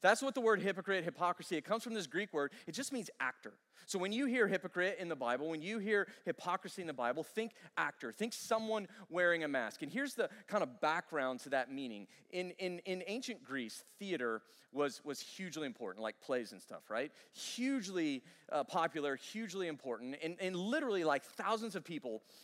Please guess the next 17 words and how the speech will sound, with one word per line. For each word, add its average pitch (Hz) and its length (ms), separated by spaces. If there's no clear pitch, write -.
would 151 180
come 160 220
to 165 100
the 143 120
theater 127 320
to 151 160
see 160 240
plays. 101 440
They, 160 200
they 185 140
were 180 80
so 233 260
popular, 165 480
so 214 240
important, 170 460
culturally 175 440
speaking, 120 460